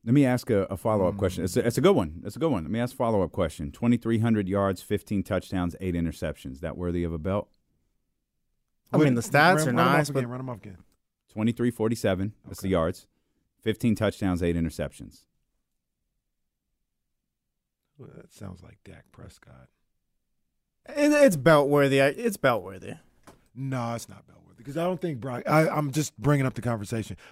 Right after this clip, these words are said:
Speaker 2: but Brock wouldn't get my belt, and that's around Brock's, uh, numbers.
Speaker 3: S-, stats wise, it works, but there's just context. What's the team doing too?
Speaker 1: Hold on, let me give you one more stat. I'm trying to find it. I,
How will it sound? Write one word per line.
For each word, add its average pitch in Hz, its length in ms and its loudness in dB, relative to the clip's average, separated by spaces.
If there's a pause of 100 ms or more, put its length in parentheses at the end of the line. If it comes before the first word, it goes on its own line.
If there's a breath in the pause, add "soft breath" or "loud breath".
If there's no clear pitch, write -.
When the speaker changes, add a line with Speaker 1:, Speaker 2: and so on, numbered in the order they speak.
Speaker 2:
but 147 120 0
Brock 160 280 2
wouldn't 117 200 -4
get 113 100 -4
my 101 120 -12
belt, 110 380 -4 (920)
and 117 120 -8
that's 151 180 0
around 123 360 -2
Brock's, 131 500 -4
uh, 113 200 -6
numbers. 98 520 -12 (1700)
Speaker 3:
S-, - 280 -8
stats 214 280 6
wise, 202 240 6
it 151 80 4
works, 131 380 2
but 120 280 -6
there's 143 240 -2
just - 180 -12
context. 127 600 0
What's 139 120 -6
the 151 80 0
team 135 240 2
doing 113 280 -2
too? - 160 -10 (420)
Speaker 1:
Hold 117 160 4
on, 107 80 6
let 104 80 4
me 104 80 4
give 113 100 2
you 110 100 4
one 113 140 4
more 113 160 4
stat. 110 320 0
I'm 87 100 -2
trying 131 240 0
to 92 60 0
find 120 280 0
it. - 100 -2
I, 87 80 -4